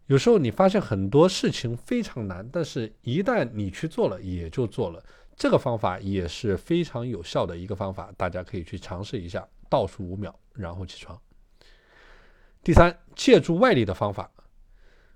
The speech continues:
如果说你自己没有足够的能力，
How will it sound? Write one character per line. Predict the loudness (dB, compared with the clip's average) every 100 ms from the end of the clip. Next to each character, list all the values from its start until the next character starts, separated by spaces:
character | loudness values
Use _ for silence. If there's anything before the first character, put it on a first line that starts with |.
| -4
如 | 2 6
果 | 8
说 | 8 4 2
你 | 2 2 2
自 | 2 2 2
己 | 0 -2
没 | 0 0 4
有 | 4 2
足 | 0 0
够 | 4 2 4
的 | 2 2 2 2
能 | 0 -2 0
力， | -2 -4